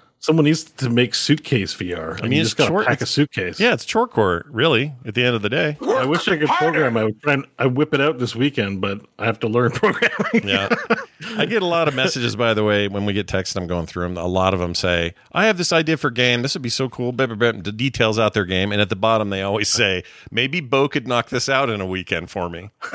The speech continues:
Speaker 2: They all say it.
Speaker 1: <laughs> Uh, another thing I'm gonna live to regret. Another innocuous little comment that's gonna live on for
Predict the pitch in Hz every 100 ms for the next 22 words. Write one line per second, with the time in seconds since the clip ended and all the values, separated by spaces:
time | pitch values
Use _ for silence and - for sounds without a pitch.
0 | - 269 220 254 - 247 220 - 262 277
1 | 254 262 247 247 247 240 240 - 220 220
2 | 190 156 196 185 147 160 160 160 156 165
3 | 170 160 156 151 139 131 123 120 120 120
4 | 120 110 120 139 190 - 165 120 117 110
5 | 110 120 131 110 - 120 113 143 135 135
6 | 143 139 123 131 117 117 117 120 113 -
7 | 113